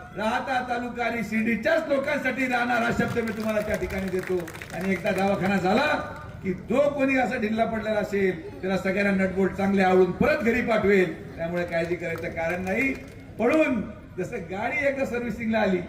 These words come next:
हळूहळू एकेकाची तपासणी पण सुरू होईल. सुरुवात तिथून करू आणि मग असं असं सरकत, असं असं सरकत, सरकत, सरकत. सरगत हो, जामवरचं नाव घेऊ नको.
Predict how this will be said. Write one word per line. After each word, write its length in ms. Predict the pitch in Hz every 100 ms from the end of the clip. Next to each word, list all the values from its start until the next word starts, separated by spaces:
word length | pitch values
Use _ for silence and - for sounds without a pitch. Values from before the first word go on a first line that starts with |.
| - - -
हळूहळू 400 | 175 220 208 202
एकेकाची 420 | 202 202 196 190
तपासणी 440 | 185 190 196 175 190
पण 120 | 185
सुरू 240 | - 175
होईल. 640 | 160 196 269 262 - - - - -
सुरुवात 240 | 165 185 185
तिथून 220 | 190 196
करू 300 | 185 185 254 254 - - 240
आणि 220 | 185 175 185
मग 60 |
असं 320 | 202 196 202
असं 200 | 196 196
सरकत, 360 | 175 160 156 156 147 143 135 - - - -
असं 180 | 165 190
असं 200 | 185 196
सरकत, 380 | 165 175 196
सरकत, 280 | 196 185 196
सरकत. 560 | -
सरगत 4000 | 196 240 254 - - - - - - - - - - - - - - - - - - - - - - - - - - - - - - - 196 196 175 165 - - - - - - - - - - - - - -
हो, 100 | 180
जामवरचं 540 | 175 180 196 190 190
नाव 160 | 190 175
घेऊ 240 | 165 160
नको. 120 | 151